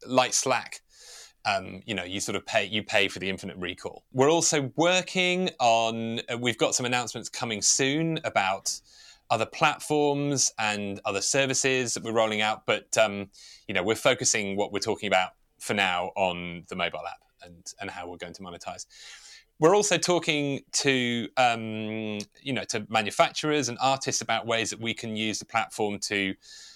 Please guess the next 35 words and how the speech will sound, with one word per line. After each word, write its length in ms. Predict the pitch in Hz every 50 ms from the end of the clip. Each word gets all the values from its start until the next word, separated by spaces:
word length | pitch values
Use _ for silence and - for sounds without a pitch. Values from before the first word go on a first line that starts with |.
| - _ _ -
um, 220 | 101 95 95 98 -
expose 760 | 117 113 - - - - 117 110 104 101 92 - - - - -
them 420 | 110 - 113 110 123 147 160 160 - -
to 380 | - - 110 101 98 98 98 98 -
new 180 | 107 107 107
audiences, 760 | 110 113 110 120 113 - - 113 113 110 - - - - - - -
uh, 120 | 110 104 101
new 160 | 104 101 101
fans. 720 | - 127 120 117 113 113 113 113 113 110 - - - - _ - - - - - - _ -
Um, 360 | 107 104 104 101 101 101 107 -
and 140 | 123 131 160
that's, 160 | 165 143 - - -
that's 180 | - 185 - -
particularly 500 | - 160 - - - - - 131 117 104
interesting 580 | 95 95 - 98 - - - 104 101 98 95 -
for 180 | - - 120 113
us, 360 | 104 90 - - - - - _ _ - - - - - _ _ _ - -
um, 380 | 110 107 101 101 104 104 104 _
because, 400 | - 120 - - 117 107 - - -
you 60 | 135
know, 120 | 104 95
we, 200 | 101 120 123 - _ _ _ _ _ _ _ - - 82 95 113 -
in 140 | 165 160 151
the 60 | 151
long 320 | 160 160 165 165 165 160 143
run, 180 | 110 101 104
we'd 140 | 101 104 101
like 160 | 113 110 98 -
to 80 | 113
be, 460 | - 107 101 101 101 101 101 101 - -
um, 400 | - 107 98 98 95 95 95 98 - -
you 80 | 135
know, 140 | 104 90 92
a 20 |
marketplace 720 | 98 110 123 131 123 - - - - - - - - - -